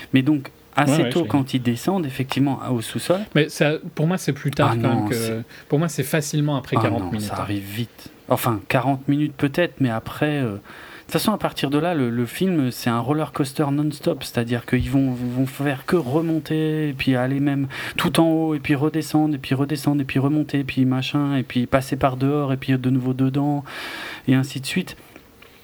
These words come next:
Speaker 1: Puisque
Speaker 2: Mais il y a des scènes qui fonctionnent bien, même après ça. Je suis d'accord que ça, c'est un problème, tu vois. Mais par exemple,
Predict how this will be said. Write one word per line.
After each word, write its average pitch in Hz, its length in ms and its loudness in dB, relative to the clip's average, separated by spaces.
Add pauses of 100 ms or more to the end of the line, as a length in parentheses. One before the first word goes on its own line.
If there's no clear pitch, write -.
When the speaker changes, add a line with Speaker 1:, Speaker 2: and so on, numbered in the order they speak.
(140)
Speaker 1:
Puisque 131 320 -4 (300)
Speaker 2:
Mais 147 100 4
il 123 40 0
y 135 40 0
a 143 40 2
des 156 120 -6
scènes 185 220 -4
qui 147 120 -14
fonctionnent 147 380 -2
bien, 170 140 -2
même 151 360 -2
après 147 280 -4
ça. 180 180 0
Je - 60 -8
suis - 120 -8
d'accord 180 280 0
que - 100 -6
ça, 185 160 -2
c'est - 140 -4
un 135 120 -2
problème, 147 360 -2
tu 135 100 -10
vois. 123 80 0
Mais 127 140 -2
par 135 140 0
exemple, 160 300 -4